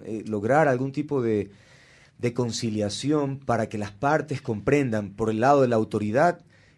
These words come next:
que tiene que tener cierta tolerancia mayor que cualquier otro ciudadano, porque siempre va a estar sometido a las críticas, pero que el periodismo tampoco puede rayar exageradamente en un límite que puede ser interpretado entre la injuria o un comentario.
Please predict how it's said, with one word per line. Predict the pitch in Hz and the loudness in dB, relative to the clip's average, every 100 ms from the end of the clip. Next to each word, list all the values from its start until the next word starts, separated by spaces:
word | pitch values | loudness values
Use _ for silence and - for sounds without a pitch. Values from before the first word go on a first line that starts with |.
| _ | _
que | 117 | -12
tiene | - 117 165 | -6 -2 -2
que | 165 | -2
tener | 127 123 | -2 -2
cierta | 123 135 135 131 113 92 | 0 0 0 -2 -4 -4
tolerancia | 110 101 131 143 - 117 117 - | -2 0 0 0 -2 -2 -4 -10
mayor | 104 104 104 101 135 139 - | -12 -8 -6 0 0 0 -6
que | 107 | -12
cualquier | - 95 123 123 | -8 -8 -4 -4
otro | 113 | -4
ciudadano, | 104 104 117 127 117 | -4 0 2 0 -2
porque | 110 110 | -6 -6
siempre | 185 151 | -4 -2
va | 147 | -2
a | |
estar | 147 | -2
sometido | 131 127 110 127 | -6 -6 -6 -4
a | |
las | 113 - | -4 -6
críticas, | 180 - - 90 _ - - _ - | -8 -8 -12 -14 _ -20 -20 _ 2
pero | 156 175 175 | 4 4 2
que | 143 | -2
el | |
periodismo | 113 113 110 131 143 | 0 -2 -2 -4 -4
tampoco | 120 104 135 143 | -4 -2 -2 -2
puede | - 131 139 151 147 - _ _ - | 0 2 4 2 -2 -10 _ _ -8
rayar | 110 117 113 143 151 | -2 0 4 4 4
exageradamente | 147 - 117 110 127 143 127 143 147 143 - | 0 -4 -4 0 2 2 2 -4 -4 -4 -4
en | 117 | -6
un | 123 131 | -6 -6
límite | 143 143 139 | -6 -4 -4
que | 131 | -4
puede | 98 120 127 | -4 -4 -4
ser | 131 | -4
interpretado | 131 113 101 101 117 | -6 -6 -8 -6 -4
entre | 117 110 | -4 -4
la | 101 | -6
injuria | 98 117 113 110 - - | -4 -6 -4 -6 -8 -8
o | 107 123 120 98 | -2 0 -2 -6
un | 107 | -12
comentario. | 98 98 90 123 107 92 | -8 -8 -8 -10 -10 -14